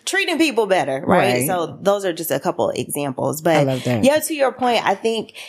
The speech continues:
Speaker 1: especially people of color, Black people, brown people, we tend to come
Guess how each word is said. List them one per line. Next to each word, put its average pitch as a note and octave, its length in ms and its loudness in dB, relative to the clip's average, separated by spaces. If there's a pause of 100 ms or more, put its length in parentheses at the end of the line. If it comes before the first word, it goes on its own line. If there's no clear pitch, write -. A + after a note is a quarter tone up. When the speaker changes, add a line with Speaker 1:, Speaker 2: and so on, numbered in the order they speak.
(120)
Speaker 1:
especially A#3 500 -4
people G3 340 0
of D#3+ 100 -2
color, C#4 420 2
Black G#3+ 520 0
people, A#3 340 0
brown G3 340 0
people, G3+ 600 0
we G3+ 680 -2
tend A#3+ 300 -4
to D#3 100 -2
come F#3+ 540 0